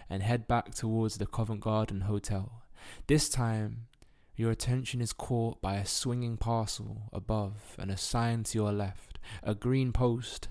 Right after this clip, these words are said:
that reads Neal's Yard. You enter into the brickwork alleyway,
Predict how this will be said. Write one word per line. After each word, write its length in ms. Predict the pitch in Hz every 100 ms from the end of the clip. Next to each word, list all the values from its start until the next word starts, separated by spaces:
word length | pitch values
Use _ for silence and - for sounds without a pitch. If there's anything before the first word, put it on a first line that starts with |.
| -
that 120 | -
reads 540 | 104 110 107 107 -
Neal's 540 | 107 120 127 123 117 110
Yard. 500 | 113 107 98 - - - _ _ - _ _ - - _ - _ -
You 140 | 120 104
enter 340 | 120 120 123
into 280 | 113 113 107
the 80 | 107
brickwork 640 | 120 113 - 117 107 -
alleyway, 520 | 101 104 98 92 92